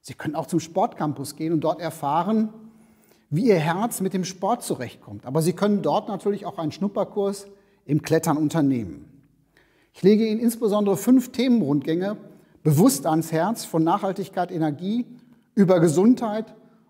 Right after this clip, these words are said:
und Wissenschaftskommunikation. Und im Lichthof finden Sie viele Wissenschaftlerinnen und Wissenschaftler, mit denen Sie gerade das, was ich eingangs ausgeführt habe, auch noch mal exemplifizieren können. Gehen Sie auf sie zu, stellen Sie Ihre Fragen.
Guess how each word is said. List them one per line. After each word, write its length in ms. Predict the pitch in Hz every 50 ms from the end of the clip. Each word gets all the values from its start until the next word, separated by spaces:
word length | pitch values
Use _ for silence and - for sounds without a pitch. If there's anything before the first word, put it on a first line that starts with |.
| _
und 180 | - 160 143 131
Wissenschaftskommunikation. 1600 | 196 208 - 254 - 240 220 226 - - 220 214 214 214 214 208 - 214 202 214 - - 226 214 208 214 220 226 214 - - - _ - - - _ _ _ _
Und 380 | - 202 247 330 311 - - - - - - - _ _ _ -
im 120 | 196 190
Lichthof 420 | 196 214 277 269 - - 262 233 214
finden 260 | - 240 233 226 220
Sie 120 | 190 180
viele 280 | - - 233 214 202 165
Wissenschaftlerinnen 600 | 202 202 - - - - 190 165 - 180 151 143
und 40 | 156
Wissenschaftler, 540 | 196 - 240 202 - 196 190 185 - 190 170
mit 180 | 170 175 165
denen 220 | 180 190 202 208 180
Sie 140 | 202 190
gerade 340 | 156 175 175 175 185 185 175
das, 240 | 147 190 202 196 -
was 140 | 202 180 180
ich 140 | 156 - -
eingangs 340 | 170 185 180 175 170 160
ausgeführt 560 | 165 - 170 185 180 - 190 - - 185 180 185
habe, 240 | 175 175 175 185
auch 140 | - 160 170
noch 120 | 180 170 165
mal 140 | 165 156
exemplifizieren 920 | 156 180 - - - 170 156 165 147 127 160 139 - - 214 226 226 233 208
können. 300 | - 214 208 214 214 214 - - - - _ -
Gehen 400 | 160 151 170 240 294 302 311 294
Sie 180 | 247 254 247 220
auf 300 | - 190 220 226 202 196
sie 220 | 170 202 196 180
zu, 460 | 160 - - - 233 233 254 262 240 - - - -
stellen 460 | - - - 254 254 262 277 285 254
Sie 100 | 233 247
Ihre 260 | 240 226 233 220 220
Fragen. 640 | 214 220 - - 202 185 190 196 196 202 220 214 226